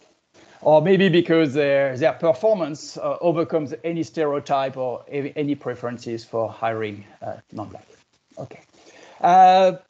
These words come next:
I don't have so much time, so let's move on to the other decision that you have to make. As I said, there is another three decisions that you have to make, and maybe those are even more important, is to decide who is go-, amongst those fifteen pl-, players that you have selected,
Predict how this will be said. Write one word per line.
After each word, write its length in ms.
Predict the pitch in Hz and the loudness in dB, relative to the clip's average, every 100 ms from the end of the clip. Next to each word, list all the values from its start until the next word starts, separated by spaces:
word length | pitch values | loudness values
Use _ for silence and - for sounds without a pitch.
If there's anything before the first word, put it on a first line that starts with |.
| _ _ _ _ _ _ _ _ _ _ | _ _ _ _ _ _ _ _ _ _
I 60 | 165 | -8
don't 120 | 190 | -4
have 120 | 170 | -4
so 100 | - | -4
much 180 | 185 175 | -8 -2
time, 220 | 269 285 | 0 0
so 600 | 277 240 226 220 220 220 214 | 0 2 4 2 2 0 -2
let's 340 | 190 202 - - | -6 -10 -12 -10
move 220 | 202 220 | -6 2
on 240 | 220 214 | 2 2
to 360 | - 196 185 190 | -6 -2 -2 -2
the 120 | 170 | -2
other 220 | 311 320 233 | -2 -2 -2
decision 380 | 196 208 196 | -2 -2 -2
that 180 | 180 180 | -2 -4
you 80 | 185 | -4
have 120 | 170 | -4
to 100 | - | -6
make. 280 | 185 254 311 | -4 -4 -4
As 140 | 175 170 | -6 -6
I 60 | |
said, 180 | 175 185 | -6 -4
there 100 | 175 | -2
is 100 | 160 | -2
another 280 | 202 233 185 | -2 -2 -2
three 300 | - 302 277 | -6 -4 -2
decisions 360 | 196 180 175 160 | -2 -2 -2 -4
that 160 | - | -4
you 60 | 151 | -8
have 120 | 135 | -6
to 100 | 151 | -8
make, 220 | 151 330 | -6 -6
and 120 | 214 | -4
maybe 220 | 170 175 185 | -2 -2 -2
those 260 | - 214 | 0 4
are 140 | 185 170 | 4 4
even 220 | 170 156 | 0 -4
more 260 | 185 262 | 0 2
important, 640 | 226 - 143 165 247 - - _ _ | 2 -2 -6 -6 -10 -12 -20 _ _
is 160 | 175 - | -8 -4
to 100 | 202 | -4
decide 360 | 208 220 214 | 0 2 2
who 180 | 156 262 | 0 -2
is 100 | 254 | -2
go-, 140 | 226 - 190 | -6 -10 -8
amongst 280 | 214 214 - | -4 -4 -6
those 140 | 180 | -10
fifteen 400 | - 240 240 220 | -8 -10 -8 -10
pl-, 220 | - 196 - | -10 -18 -6
players 280 | 196 214 202 | 2 2 2
that 180 | 185 - | -4 -6
you 80 | 175 | -6
have 120 | 233 | -6
selected, 580 | - 151 165 262 294 | -6 -8 -8 -10 -14